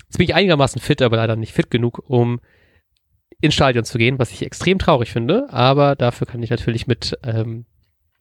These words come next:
tollen Infos aus, äh, Sky glänzen, wenn wir dann <laughs> eventuell über das Spiel dann irgendwann mal reden werden. Trotzdem bin ich sehr traurig, aber trotzdem habe ich extrem Bock. Ich freue mich richtig nach so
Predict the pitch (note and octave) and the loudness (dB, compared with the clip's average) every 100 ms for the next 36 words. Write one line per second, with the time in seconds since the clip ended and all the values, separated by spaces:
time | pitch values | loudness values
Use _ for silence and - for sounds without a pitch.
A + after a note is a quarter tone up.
0 | - - - C3+ B2+ C3 B2+ B2+ B2 - | -18 -10 0 2 2 0 0 4 4 2
1 | D3+ A#2 A#2 - C#3 - D3 A#2 A#2+ - | 2 4 2 0 -8 -8 -4 -4 -2 -4
2 | - A#2 A2+ A2+ A2+ - A#2 A#2 A#2 A#2 | 2 2 4 2 0 -6 -4 -4 -4 -4
3 | A2+ A#2 - - - G3+ - - F#3+ - | -4 0 0 2 0 0 0 0 -2 0
4 | C3+ C3+ - D#3 C3 C3 - B2+ - - | 0 2 0 0 0 -4 0 -2 -2 -18
5 | - - - - - C#3+ A#2+ B2 B2 B2 | -18 -16 -16 -10 -2 2 2 0 -4 -4
6 | A#2 A2+ A2+ A2+ A2+ A2 - - C#3 B2+ | -6 -4 -4 -2 -4 -4 -8 -2 -2 2
7 | C3 C3+ D3+ E3 F#3+ G3+ - C#3 - C#3+ | 2 2 2 2 2 2 0 -2 0 -4
8 | C#3 B2 B2 - B2 - C#3+ C3 A#2+ - | 0 0 0 -2 -6 0 0 2 -2 -2
9 | C3 A#2 - - - B2 A#2 - A#2+ | -2 -2 -6 -12 -8 -6 -6 0 -2